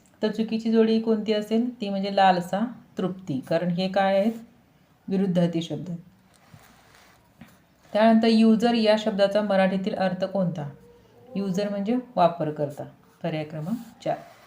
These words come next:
त्यानंतर प्रश्न तेवीस आणि चो-, पंचवीससाठी सूचना आहे की तिथे संवाद दिलेला आहे, त्यावरून तुम्हाला प्रश्न सांगायचे आहेत. वरील संवादात निसर्गाचे चक्र बदलण्यास कारणीभूत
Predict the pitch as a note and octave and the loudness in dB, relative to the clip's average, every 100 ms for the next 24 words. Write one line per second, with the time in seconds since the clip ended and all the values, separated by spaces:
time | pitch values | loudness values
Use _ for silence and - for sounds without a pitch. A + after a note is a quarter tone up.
0 | _ - - - - A3+ A#3 A#3+ A3+ A3+ | _ -20 -20 -14 0 2 2 0 0 0
1 | A#3+ A#3 A3+ A3+ A3+ A3 A3+ A3 G3+ F#3+ | -2 0 0 2 4 4 4 2 -2 -4
2 | - - G#3+ G#3 F#3+ A3 A3 G#3 A3 A3 | -14 -6 -4 -2 0 0 0 0 -2 -2
3 | G3+ F#3+ F#3+ F#3 D3 D3 F#3+ F#3 - - | -4 -2 0 -2 -4 -6 -10 -12 -10 -4
4 | G#3 G3+ G#3+ A3 G#3+ G#3+ A3+ G#3 F#3 F#3+ | 2 2 2 0 2 2 4 2 2 0
5 | G3 F#3+ F#3+ F#3+ F#3+ F3+ F#3 C4 - _ | -4 -4 -2 -2 -4 -4 -6 -6 -8 _
6 | _ _ - F#3+ E3 C#3 C#3 C#3 C#3 _ | _ _ -6 -4 -2 -6 -10 -16 -20 _
7 | _ _ _ _ - - _ _ _ - | _ _ _ _ -20 -20 _ _ _ -20
8 | _ - _ _ _ _ _ A3 B3+ C4 | _ -20 _ _ _ _ _ 4 4 4
9 | C4 A#3+ A#3+ A#3 A3+ A3+ A3+ A3+ A#3 A3+ | 4 6 6 6 2 4 6 6 4 0
10 | A3+ A3 A3 G#3 G3+ G#3 G#3+ - F#3+ F#3 | 2 2 2 4 2 2 0 2 2 2
11 | F3+ | 0